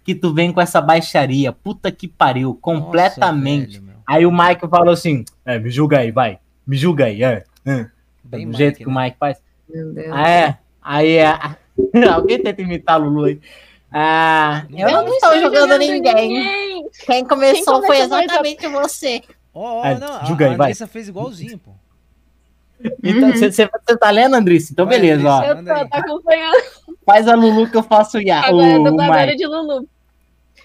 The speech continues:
Speaker 4: Eu não estou
Speaker 1: Tá.
Speaker 4: julgando ninguém. Quem começou foi exatamente você.
Speaker 1: Julga, vai.
Speaker 3: É verdade.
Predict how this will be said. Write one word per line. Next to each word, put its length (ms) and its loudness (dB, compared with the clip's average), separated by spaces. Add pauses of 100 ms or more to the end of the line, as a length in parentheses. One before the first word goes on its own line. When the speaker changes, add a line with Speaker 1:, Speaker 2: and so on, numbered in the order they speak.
(100)
Speaker 4:
Eu 120 -6
não 100 -2
estou 180 0
Speaker 1:
Tá. 120 2
Speaker 4:
julgando 240 0
ninguém. 680 -6
Quem 140 -10
começou 380 -4
foi 140 0
exatamente 420 -6
você. 480 -6 (1160)
Speaker 1:
Julga, 420 -2
vai. 280 2 (200)
Speaker 3:
É 200 0
verdade. 720 -2